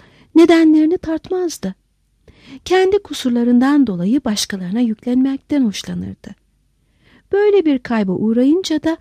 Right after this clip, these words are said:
dürüst şehriyeciyi talihsizliğinin baş nedeni olarak görmüş, bu andan sonra ondan soğumaya başlamıştı.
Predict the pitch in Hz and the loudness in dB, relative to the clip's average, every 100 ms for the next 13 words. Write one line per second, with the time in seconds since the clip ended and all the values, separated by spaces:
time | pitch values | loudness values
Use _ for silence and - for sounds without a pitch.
0 | - 262 _ 320 339 392 - 233 185 190 | -12 -20 _ 4 4 4 2 0 0 -2
1 | 185 180 202 269 - 220 214 220 - 208 | -2 -2 -2 -2 -2 -2 0 -2 -2 -4
2 | 202 196 208 247 208 190 - 180 185 202 | -2 -2 0 0 -2 -4 -4 -4 -6 -6
3 | 240 254 254 247 254 254 254 330 - - | -4 -2 -2 -4 -2 2 2 0 -6 -18
4 | _ _ - _ 339 381 392 359 349 339 | _ _ -20 _ 2 2 2 0 -2 -4
5 | - 240 196 190 254 - 220 - 196 185 | -2 -2 -2 -6 -8 -14 -16 -4 -4 -2
6 | 202 247 - 277 294 320 285 208 - 202 | -4 -4 -2 0 2 0 -2 -4 -6 -6
7 | 190 - - 190 | -6 -6 -8 -12